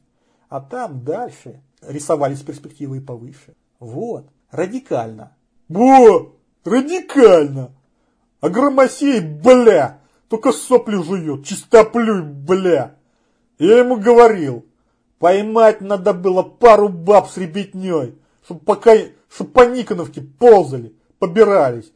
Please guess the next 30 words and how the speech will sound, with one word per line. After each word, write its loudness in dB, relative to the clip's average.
и -18
с -16
Ганвы 2
этой. -6
Поговори 0
с -10
ними, -14
я 0
это -2
умею. -2
Они -8
б -12
тогда 2
ещё 0
и -6
показали, 0
где -10
их -14
табор. 0
Ночь -4
окружить -2
и -8
картечью. -2
Всех -2
чтоб. -6
А -2
этот, -6
это -2
же -2
люди, -2